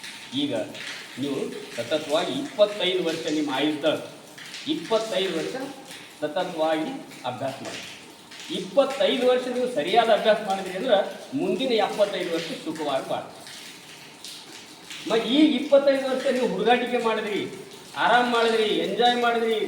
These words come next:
ನಗೆದ್ರಾಗ, ಕುಡಿಯೋದ್ರಾಗ, ಚಿಡಿಯೋದ್ರಾಗ ನಿಮ್ಮ ಸಮಯ ಹಾಕಿದ್ರಿ ಅಂದ್ರೆ ಮುಂದಿನ ಎಪ್ಪತ್ತೈದು ವರ್ಷ ದುಃಖದ. ಅದಕ್ಕಾಗಿ ನೀವು ಮುಂದಿನ ಎಪ್ಪತ್ತೈದು ವರ್ಷ ಸುಖ ಪಡಿತಿರೋ, ಪಡಿಬೇಕಂತೀರೋ, ದುಃಖ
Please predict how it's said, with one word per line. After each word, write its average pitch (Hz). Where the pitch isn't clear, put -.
ನಗೆದ್ರಾಗ, 220
ಕುಡಿಯೋದ್ರಾಗ, 214
ಚಿಡಿಯೋದ್ರಾಗ 220
ನಿಮ್ಮ 202
ಸಮಯ 196
ಹಾಕಿದ್ರಿ 214
ಅಂದ್ರೆ 226
ಮುಂದಿನ 175
ಎಪ್ಪತ್ತೈದು 151
ವರ್ಷ 170
ದುಃಖದ. 139
ಅದಕ್ಕಾಗಿ 208
ನೀವು 214
ಮುಂದಿನ 220
ಎಪ್ಪತ್ತೈದು 226
ವರ್ಷ -
ಸುಖ 190
ಪಡಿತಿರೋ, 233
ಪಡಿಬೇಕಂತೀರೋ, 220
ದುಃಖ 240